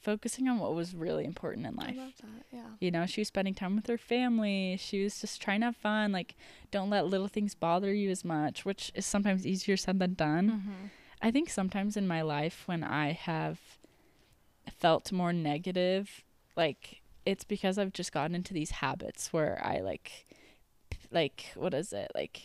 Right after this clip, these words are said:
Speaker 1: just pick at, like, little things and just get annoyed by little things.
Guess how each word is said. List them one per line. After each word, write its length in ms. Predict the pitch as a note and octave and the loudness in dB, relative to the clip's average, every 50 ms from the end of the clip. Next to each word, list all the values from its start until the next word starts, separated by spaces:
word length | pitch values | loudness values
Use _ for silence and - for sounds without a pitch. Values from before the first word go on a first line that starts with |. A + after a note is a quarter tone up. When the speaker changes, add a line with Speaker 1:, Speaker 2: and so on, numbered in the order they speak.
| - C4 | -12 -8
Speaker 1:
just 200 | - G#3 - - | -8 -8 -6 -6
pick 280 | - - F#3+ F#3 - | -2 -2 -2 0 2
at, 240 | F3+ C#3+ A2+ - - | 0 0 0 0 -2
like, 180 | - E3 - - | -2 -4 -2 -2
little 280 | F#3+ F#3+ F#3+ F#3 F#3+ F#3 | 0 2 2 2 2 0
things 640 | - - F3 E3 E3 E3 E3 E3 D#3+ E3+ E3+ - | 0 2 2 2 2 2 0 0 -2 -2 -2 -2
and 100 | F3+ E3 | -4 -4
just 180 | F3 E3+ - - | -4 -6 -4 -2
get 140 | - E3 E3+ | 0 0 0
annoyed 340 | D#3+ D#3 D3+ D3+ D3+ E3 - | 0 0 0 0 0 0 2
by 120 | - F3+ | 2 2
little 260 | F3+ F3 F3+ F3 F#3 F3 | 4 4 4 2 2 0
things. 680 | - - F3+ E3+ E3 E3 D#3+ D#3+ E3+ F3 - - - | -2 0 0 2 2 2 0 -2 -4 -6 -6 -8 -10